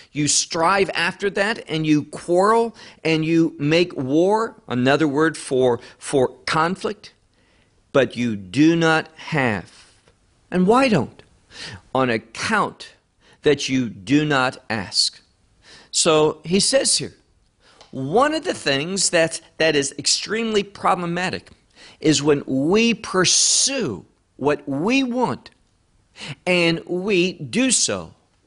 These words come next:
without asking God. So he says, "You don't have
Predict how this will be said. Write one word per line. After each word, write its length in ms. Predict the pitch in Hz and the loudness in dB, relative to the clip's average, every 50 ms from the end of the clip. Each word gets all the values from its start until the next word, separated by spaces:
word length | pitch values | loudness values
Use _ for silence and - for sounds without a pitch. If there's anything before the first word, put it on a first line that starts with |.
| _ _ _ _ _ - | _ _ _ _ _ -6
without 500 | 117 123 110 123 117 117 120 - - - - | -6 -4 -2 0 0 0 -2 -4 -8 -6 -4
asking 600 | 120 101 107 123 - - - 123 120 143 165 175 _ _ _ - 143 | -4 -2 -2 -4 -4 -6 -6 -6 -8 -8 -8 -10 _ _ _ -6 -2
God. 320 | 190 208 247 254 139 101 _ - _ _ _ _ _ _ _ _ _ _ _ _ _ _ _ - - - - - | 0 0 0 -2 -6 -10 _ -20 _ _ _ _ _ _ _ _ _ _ _ _ _ _ _ -20 -18 -18 -8 -4
So 200 | - - 185 180 | 0 2 4 4
he 100 | 175 165 | 4 4
says, 420 | 165 - - 196 165 165 - - - | 2 2 0 -2 -2 -4 -4 -6 -4
"You 180 | 165 170 175 | -2 -2 -2
don't 360 | 160 123 110 196 233 262 262 240 | -2 0 2 2 2 2 0 -2
have 640 | 208 196 160 139 123 107 104 107 - - - | -4 -4 -2 -2 -2 -2 -4 -6 -8 -12 -20